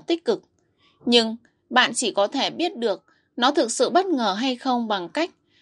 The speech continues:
quan sát phản ứng giá. Những bất ngờ tích cực ngoài mong đợi thường tạo nên các cú tăng giá đột ngột.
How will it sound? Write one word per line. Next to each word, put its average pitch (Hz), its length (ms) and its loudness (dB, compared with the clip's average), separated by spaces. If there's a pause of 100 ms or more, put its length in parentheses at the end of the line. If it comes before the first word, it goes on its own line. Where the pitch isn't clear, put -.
(120)
quan 339 200 6
sát 392 240 0
phản 196 220 0
ứng 190 220 -2
giá. 208 320 -4 (1400)
Những 311 220 6
bất 392 140 6
ngờ 240 260 4
tích 359 200 0
cực 226 200 0
ngoài 202 260 -2
mong 294 240 2
đợi 233 320 4
thường 190 280 -2
tạo - 220 -2
nên 220 260 -8
các - 200 -6
cú 214 180 -2
tăng 294 240 -2
giá 220 220 -2
đột 226 240 0
ngột. 196 240 -4